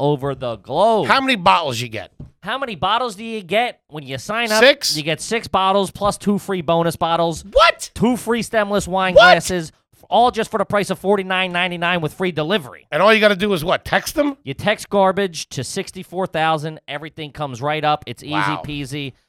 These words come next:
Speaker 1: Uh, Lathwaite's tastes over forty thousand wines a year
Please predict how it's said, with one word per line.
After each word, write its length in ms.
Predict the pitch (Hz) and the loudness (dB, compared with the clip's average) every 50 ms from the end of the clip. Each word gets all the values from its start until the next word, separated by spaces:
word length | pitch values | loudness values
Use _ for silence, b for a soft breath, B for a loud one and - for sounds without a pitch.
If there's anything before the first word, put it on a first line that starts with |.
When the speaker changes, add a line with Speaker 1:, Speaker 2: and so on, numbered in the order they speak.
| _ _ _ _ | _ _ _ _
Speaker 1:
Uh, 640 | - 123 120 120 117 117 113 113 110 110 110 110 107 - _ _ _ - - | -4 -2 0 0 0 0 0 0 0 -2 -2 -2 -4 -6 _ _ _ -14 -8
Lathwaite's 480 | - 160 208 202 - 202 214 190 - - | -6 -4 -4 -4 -2 -4 -4 -4 -6 -6
tastes 240 | - 190 180 160 - | -6 -4 -4 -2 -4
over 200 | 190 156 156 151 | -4 -4 -4 -6
forty 280 | - - 196 208 202 | -4 -2 0 0 0
thousand 300 | - 196 185 185 160 175 170 | 0 -2 0 0 0 0 -2
wines 220 | 175 175 175 156 | -2 -2 -2 -4
a 60 | 165 | -4
year 400 | 160 165 165 170 170 165 - - | -4 -2 0 2 2 0 0 -4